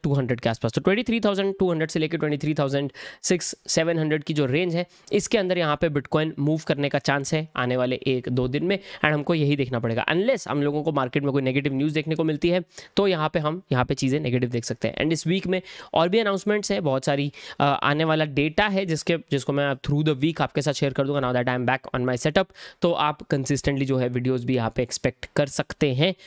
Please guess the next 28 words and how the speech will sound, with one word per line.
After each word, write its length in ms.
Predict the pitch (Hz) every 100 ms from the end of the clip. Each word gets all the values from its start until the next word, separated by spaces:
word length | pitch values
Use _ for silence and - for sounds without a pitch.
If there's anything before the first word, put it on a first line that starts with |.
| - 135
for 80 | 131
a 60 |
family 360 | 160 151 156 156
emergency। 460 | 151 147 143 147
पिछले 200 | 127 139
दो 140 | 135 127
हफ्ते 180 | - 135
में 120 | 123
प्रॉपर 300 | 127 - 123
वीडियोज़ 360 | 123 127 123
जो 120 | 120 120
है 100 | 127
किसी 240 | 165 208
भी 80 | 202
चैनल 260 | 175 165
पे 120 | 170 165
कहीं 200 | 151 147
पे 100 | 151
भी 100 | 151
बना 220 | 131 135
नहीं 180 | 135 156
पाया, 180 | 156
ना 100 | 156
ही 100 | 151
अपडेट 300 | 156 143 160
कर 100 | -
पाया 180 | 156
हूँ। 80 | 151